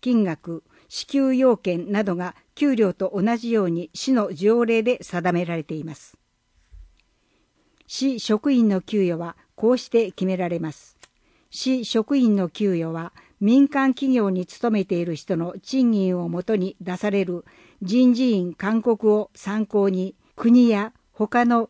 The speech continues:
地方公共団体職員の給与との均衡を考慮しながら、市議会の議決を経て決定されます。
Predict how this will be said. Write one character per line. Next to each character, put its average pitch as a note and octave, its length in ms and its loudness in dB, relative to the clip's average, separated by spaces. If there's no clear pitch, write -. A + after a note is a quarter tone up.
地 G#3+ 220 -4
方 C4+ 320 2
公 B3 280 0
共 B3 280 2
団 A#3 240 2
体 A#3+ 240 2
職 B3 340 0
員 G3+ 220 4
の E3+ 220 -4
給 B3+ 300 0
与 F3+ 160 0
と G#3 120 0
の D#3 260 -4
均 B3+ 260 4
衡 A#3 360 4
を G#3+ 60 -2
考 B3+ 140 0
慮 G3 200 2
し F#3 140 -8
な F3 140 -4
が E3 120 -6
ら、 E3+ 220 -12
市 - 180 -6
議 C4 160 2
会 G3+ 240 0
の F#3+ 180 -4
議 F#3 200 -2
決 B3+ 260 -2
を A3+ 80 2
経 A3+ 140 0
て A3+ 280 -4
決 F3 200 -8
定 F3 160 -4
さ D#3 160 -10
れ D#3+ 120 -10
ま D#3+ 100 -8
す。 - 220 -20